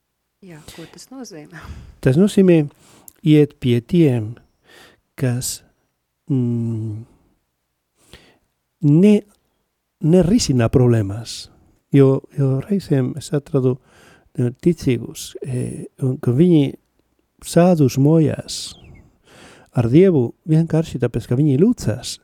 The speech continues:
Speaker 2: bet Dievs nerisina, e, viņu problēmas, viņu grūtības.
Speaker 1: Mhm.
Speaker 2: Ja pagā, ziniet, Dievs ir atstājis visu, visu cilvēku rokās.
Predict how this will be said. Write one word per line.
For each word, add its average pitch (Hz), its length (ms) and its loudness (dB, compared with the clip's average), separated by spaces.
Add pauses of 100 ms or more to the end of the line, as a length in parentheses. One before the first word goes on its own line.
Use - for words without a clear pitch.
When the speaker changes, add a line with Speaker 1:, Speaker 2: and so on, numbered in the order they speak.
(500)
Speaker 2:
bet 110 140 -4
Dievs 165 320 0
nerisina, 180 680 0
e, - 40 -14 (360)
viņu 139 360 0
problēmas, 113 640 0
viņu 120 200 -2
grūtības. 123 760 -4
Speaker 1:
Mhm. 175 320 -20 (540)
Speaker 2:
Ja 113 100 -6
pagā, 151 300 0 (1300)
ziniet, 135 520 -2 (600)
Dievs 160 360 2
ir 139 220 -2
atstājis - 600 -4 (600)
visu, 147 800 0 (720)
visu 135 420 0
cilvēku 135 460 0
rokās. - 600 0